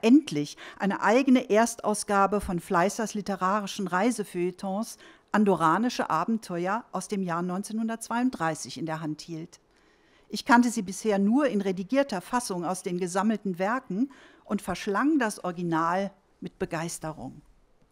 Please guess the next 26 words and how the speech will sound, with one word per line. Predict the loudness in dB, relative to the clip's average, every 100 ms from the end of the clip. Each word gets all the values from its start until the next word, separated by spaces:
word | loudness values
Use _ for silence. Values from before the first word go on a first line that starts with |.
| _ _ _ _ _
Dann | 4 4
schlug | 2 -2 -4
ich | -4 -4
eine | -4
Brücke | 0 2 2 2 -2
zum | -2 -4
Stil | -2 2 4
des | 2 0
Romans | -2 -2 0 0 0 -2 -8 -18 -20 -6
und | -6 0
coverte | 4 6 6 2 0 0 0
den | 0 0
Museumswerbetext | 0 0 2 0 0 -2 -2 -2 -6 -6 -8
für | -6
meine | -2 0 0 0
Zwecke | 0 0 2 -2 -2
folgendermaßen: | 2 4 4 -2 -2 -4 -8 -12 -18 _ _ _ _ _ _ _ _ _ _ _ -20 _ _ _ _
„Dass | 6 6 6
Marie-Louise | 4 6 4 4 0 -2
Fleißer | 0 4 6 4 0 0
durchaus | -2 -2 -2 -2 -2 -4 -8
extravagant | -8 -6 -4 -2 0 2 2
und | 2 -4
glamourös | -2 0 2 2 2 0
sein | -4 -4 -4
kann, | -8 -6 -6